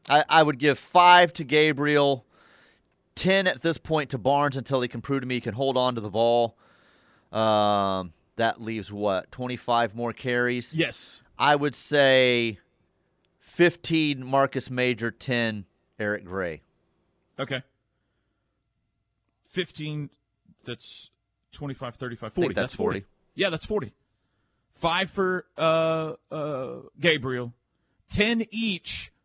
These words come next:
Speaker 2: for Gray and Barnes, and fifteen for Major. A game.
Speaker 1: Yes.
Speaker 2: Okay.
Speaker 1: Yes.
Speaker 2: I like it.
Speaker 1: I think I'm all right with that.
Speaker 2: Yeah, if you can run the ball forty times a game. Now, so far, they've ran it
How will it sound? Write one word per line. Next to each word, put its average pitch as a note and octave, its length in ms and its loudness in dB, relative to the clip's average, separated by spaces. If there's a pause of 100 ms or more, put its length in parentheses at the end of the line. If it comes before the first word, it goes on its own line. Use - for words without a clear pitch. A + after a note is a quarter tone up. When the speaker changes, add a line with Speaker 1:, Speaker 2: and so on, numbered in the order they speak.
Speaker 2:
for D3 340 0
Gray D#3+ 400 0
and E3 120 0
Barnes, B2+ 680 -4
and B2 160 -4
fifteen C#3 420 -6
for G#2+ 140 -8
Major. E2+ 320 -12 (760)
A C3 60 -6
game. G#2 260 -8 (360)
Speaker 1:
Yes. - 540 -6 (300)
Speaker 2:
Okay. A2+ 180 -14 (480)
Speaker 1:
Yes. - 380 -18
Speaker 2:
I E3 60 -6
like C4 220 -4
it. - 60 -8
Speaker 1:
I - 40 -10
think F#3 160 -8
I'm A#2+ 140 0
all G2+ 80 0
right F#2 160 -2
with E2+ 120 -14
that. F#2 200 -10 (1800)
Speaker 2:
Yeah, F2+ 80 -14
if F2 100 -14
you A2+ 80 -10
can D#3+ 140 -8
run D#3 160 -4
the C3 60 -4
ball A2+ 200 -4
forty A#2+ 300 -4
times A2 260 -6
a F2+ 40 -10
game. F#2+ 160 -8
Now, G#2+ 120 -4
so G3 260 -4
far, D#3 300 0
they've A#2+ 180 -4
ran A#2 340 -2
it A2+ 140 -8